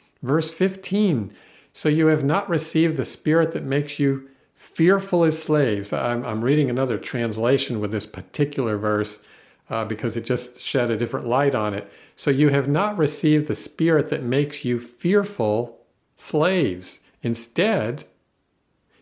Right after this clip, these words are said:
you received God's Spirit when he adopted you as his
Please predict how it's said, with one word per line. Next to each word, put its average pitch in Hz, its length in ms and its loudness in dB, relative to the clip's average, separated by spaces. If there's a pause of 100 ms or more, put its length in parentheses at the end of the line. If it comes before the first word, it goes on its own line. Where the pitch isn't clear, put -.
you 165 160 2
received 143 540 0
God's 180 420 0
Spirit 127 680 -2 (200)
when 143 240 2
he 175 300 -2
adopted 147 840 0
you 156 300 4
as 151 380 0
his 151 260 2